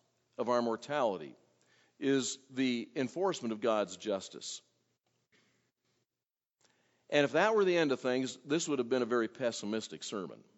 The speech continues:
Please don't leave yet. The final several verses of the psalm, we didn't read them,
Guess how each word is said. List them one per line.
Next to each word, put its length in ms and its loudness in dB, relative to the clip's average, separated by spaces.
Please 180 -2
don't 300 -2
leave 240 -4
yet. 220 -8
The 60 -4
final 320 6
several 380 4
verses 400 0
of 80 -6
the 80 -4
psalm, 600 -2
we 120 -4
didn't 200 0
read 240 0
them, 220 -6